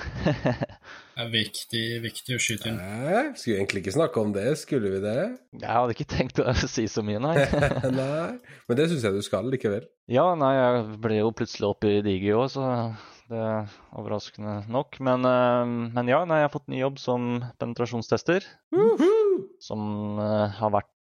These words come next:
Speaker 1: drømmen veldig lenge. Så <laughs> veldig fornøyd med det.
Speaker 2: Og så før du er ferdig på skolen, ja. Det er solid.
Speaker 1: Ja.
Speaker 2: Det er jo ikke alle som er så heldige å kunne gå ut, eh,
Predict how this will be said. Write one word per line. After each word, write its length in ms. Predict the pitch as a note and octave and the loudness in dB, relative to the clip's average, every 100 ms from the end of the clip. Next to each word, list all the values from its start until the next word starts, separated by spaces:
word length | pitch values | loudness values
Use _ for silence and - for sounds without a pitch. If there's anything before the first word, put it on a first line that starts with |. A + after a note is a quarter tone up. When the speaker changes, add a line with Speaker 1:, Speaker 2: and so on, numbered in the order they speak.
| - A2 | -10 0
Speaker 1:
drømmen 400 | G#2+ G#2 A2+ A2+ | 2 2 2 2
veldig 160 | G#2+ | 2
lenge. 300 | A2 G#2+ B2 D3+ - _ _ _ | 2 2 -2 -4 -12 _ _ _
Så 240 | - - A2 G#2+ A2 - B2+ - C3+ | -8 0 2 2 2 2 0 0 0
<laughs> 580 | B2 - - - - C3+ | -2 -6 -12 -16 -4 0
veldig 240 | A#2 A2+ A2 G#2 | 2 2 2 0
fornøyd 320 | A#2 G#2+ G#2 | 0 0 0
med 80 | G#2+ | -2
det. 40 | D3 - _ B2 | -2 -6 _ -2
Speaker 2:
Og 80 | |
så 160 | - B2+ | 0 0
før 320 | - A#2+ A2+ | -2 0 0
du 80 | A2+ | 2
er 160 | A2 - | 0 0
ferdig 320 | G#2+ G#2 G#2+ | 0 0 -2
på 100 | G#2+ | -2
skolen, 320 | - A2+ A2 B2 | -4 -4 -6 -4
ja. 220 | D3 A#2 A#2+ - | -2 -2 -4 -4
Det 320 | - - - A#2 | -6 -6 -14 -12
er 320 | A#2 A2+ A2 | -12 -12 -12
solid. 320 | A#2 A#2 C3 - _ _ - | -10 -8 -8 -10 _ _ 0
Speaker 1:
Ja. 160 | A#2 A#2 - - - - - - _ | 2 2 -2 -12 -12 -18 -20 -20 _
Speaker 2:
Det 120 | B2+ A2+ | -10 -10
er 40 | |
jo 60 | G#2 | -8
ikke 220 | - A2+ A2+ | -4 0 2
alle 280 | A2 G#2 G#2+ | 2 2 0
som 160 | G#2 A2 | -2 -2
er 80 | G#2 | -2
så 160 | G#2+ A2+ | -2 -2
heldige 340 | A#2 G2+ G2 | -2 0 0
å 140 | G2 G2 | 0 -2
kunne 560 | - G2 G2+ G2+ G2+ G2 G#2 | -4 -4 -4 -4 -4 -4 -2
gå 100 | F#2+ G2 | 0 0
ut, 300 | - _ - - | -2 _ -8 -4
eh, 360 | F#2+ G2 G2+ | -2 -2 -2